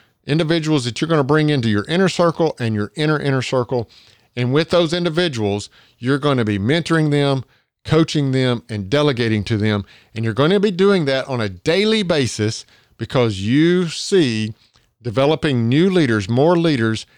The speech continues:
as a key responsibility for you in your leadership role, okay? Mentor, coach, and delegate. Those are your three activities. Now, if you wanna learn more about creating these other leaders, as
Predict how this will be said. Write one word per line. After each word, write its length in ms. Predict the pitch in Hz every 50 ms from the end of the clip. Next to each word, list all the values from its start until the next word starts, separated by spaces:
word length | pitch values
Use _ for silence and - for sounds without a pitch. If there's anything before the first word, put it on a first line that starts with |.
| _ _ -
as 120 | 113 107
a 80 | 107 101
key 380 | - - - 156 170 180 185
responsibility 960 | 180 175 180 165 - - 160 151 139 127 - 139 131 123 113 104 101 107 101
for 220 | 92 - - 107 104
you 500 | 101 120 151 156 135 117 110 107 107 104 - _ _ _ _ _ _ _ _ _ _
in 160 | 120 123 120
your 460 | 117 117 120 131 131 135 135 131 110 - _ _ _ _ _
leadership 680 | 107 107 110 123 135 135 127 110 - - 117 113 - -
role, 500 | 113 101 104 117 120 107 98 82 - - _ _ _ _
okay? 260 | - 127 139 147 - - - - _ _ _ _ -
Mentor, 720 | 110 123 143 156 160 - - 170 165 160 160 160 143 - _ _
coach, 500 | - - 135 135 139 135 135 - - - _ -
and 240 | 113 107 104 98 95
delegate. 640 | 120 127 127 123 117 104 90 101 98 95 95 - - _ _ _ _ _ _
Those 220 | 120 120 123 113 120
are 60 | 117
your 120 | 113 107
three 280 | - - 117 113 110 104
activities. 560 | 104 98 - - 123 117 104 92 87 - - - _ - - - - - _ -
Now, 180 | 143 143 131 131
if 160 | 135 123 -
you 100 | 196 214
wanna 240 | 220 220 208 190 180
learn 280 | 180 175 170 165 143 -
more 460 | - 123 131 156 170 170 156 139 131
about 300 | 120 127 127 127 123 -
creating 440 | - - 147 147 151 151 151 143 135
these 160 | 131 127 110
other 240 | 131 135 127 123 113
leaders, 460 | 117 123 131 131 107 104 98 98 -
as 220 | 120 110 110 101